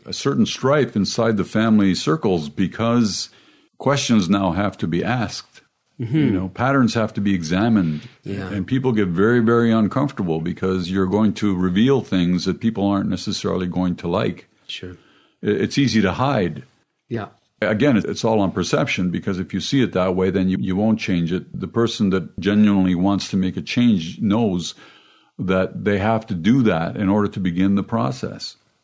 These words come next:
Speaker 1: You have to be willing to take the chance and even understand that your family members and people close to you aren't gonna like what you're doing, and they may not even like you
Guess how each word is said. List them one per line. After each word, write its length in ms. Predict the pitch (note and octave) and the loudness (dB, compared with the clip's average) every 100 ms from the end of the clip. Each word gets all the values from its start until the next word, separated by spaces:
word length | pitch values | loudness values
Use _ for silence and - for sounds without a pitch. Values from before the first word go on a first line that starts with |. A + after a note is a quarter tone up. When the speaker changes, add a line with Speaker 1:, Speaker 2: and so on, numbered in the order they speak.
| - | -2
Speaker 1:
You 180 | G2 | 0
have 200 | G#2 A#2+ - | 2 0 0
to 80 | |
be 140 | A2 G#2+ | 2 4
willing 640 | G2 C3+ C3+ F2 F#2 G2 - _ | 4 4 4 2 0 -4 -8 _
to 100 | - | -14
take 320 | - B2 A2+ | -4 -2 -2
the 80 | B2 | -6
chance 680 | - - C3+ G#2 F#2 G2+ - - - - _ G#2+ | -8 -2 0 2 0 -4 -8 -18 -20 -20 _ -6
and 180 | G#2 G#2 | 0 4
even 380 | B2 A#2 A2+ A#2 | 4 6 4 4
understand 920 | A#2 A2+ G#2+ - C3+ A2+ F#2+ G2 - - | 4 2 0 0 2 4 2 2 -2 -4
that 260 | G2+ F#2+ | -2 -2
your 140 | G2+ F2+ | -2 -4
family 460 | - B2 B2 A#2+ | -2 0 4 6
members 580 | A2+ B2 A#2+ A#2 A#2+ G#2+ | 6 6 4 4 4 2
and 160 | G2 E2 | -2 0
people 260 | A#2+ G#2 | 0 0
close 300 | G#2+ A#2+ B2 - | -2 -2 -2 0
to 100 | G2+ | 0
you 160 | G#2 | 0
aren't 320 | - A2 A#2+ | 0 0 2
gonna 240 | G#2 A#2 A2+ | 2 2 2
like 260 | A#2+ A#2+ G2+ | 2 0 0
what 220 | G2+ - | -4 0
you're 100 | G#2+ | 0
doing, 540 | G2 C3 G2+ F2 E2+ - - _ | 2 2 4 2 -2 -8 -20 _
and 160 | G2+ G#2 | 0 2
they 100 | G2+ | 4
may 180 | A2+ C3 | 4 4
not 220 | C3 B2+ | 4 2
even 220 | B2+ C3 | 4 4
like 260 | C3 B2+ A#2+ | 4 2 2
you 420 | C3+ B2+ E2 | 2 4 2